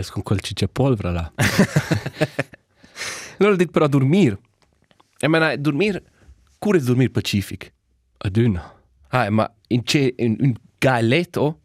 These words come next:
Speaker 1: Mhm.
Speaker 2: tu hai una quarta, c'è un papà, e
Speaker 1: C'è
Speaker 2: stai
Speaker 1: un maceiota,
Speaker 2: c'è un
Speaker 1: eh.
Speaker 2: maceiota, eh. E su là, tu sei Tu svoles intorno quasi.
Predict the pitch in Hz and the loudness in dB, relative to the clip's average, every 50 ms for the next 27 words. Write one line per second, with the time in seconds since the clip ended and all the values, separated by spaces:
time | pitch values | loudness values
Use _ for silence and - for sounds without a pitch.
0 | _ _ _ 101 85 90 104 113 120 117 120 113 101 _ - 139 139 147 143 - | _ _ _ -8 -4 -4 -2 -2 -2 -2 -4 -6 -8 _ -2 -2 -2 -2 -2 -6
1 | 117 - - 110 98 - 107 - _ - 139 143 139 127 - - 110 - 110 107 | -8 -4 -4 -6 -4 -6 -10 -8 _ -2 -2 -2 -2 -6 -6 -8 -6 -2 -2 0
2 | 107 - 131 120 123 127 - - - 120 120 117 104 98 95 104 98 92 98 95 | 0 2 2 2 0 0 0 -2 -2 0 0 0 -2 -2 -4 -4 -2 -2 -4 -2
3 | - 110 135 139 127 - 113 104 104 - _ _ _ _ - - - - - 185 | -2 0 0 0 0 -2 -4 -4 -4 -6 _ _ _ _ -6 -4 -4 -2 -2 0
4 | 220 247 226 - - _ - - _ _ _ _ _ _ - 214 139 120 120 - | 0 0 0 -2 -6 _ -20 -20 _ _ _ _ _ _ -4 -4 -4 -2 -4 -4
5 | - - 95 - - _ _ _ _ _ _ _ _ _ _ - 147 127 151 180 | -4 -4 -6 -6 -8 _ _ _ _ _ _ _ _ _ _ -8 -6 -2 0 2
6 | 175 120 101 - 107 - - 214 208 135 - - - - - - - - - | 2 0 0 -4 -6 -2 0 0 0 2 0 -4 -12 -14 -16 -14 -16 -16 -18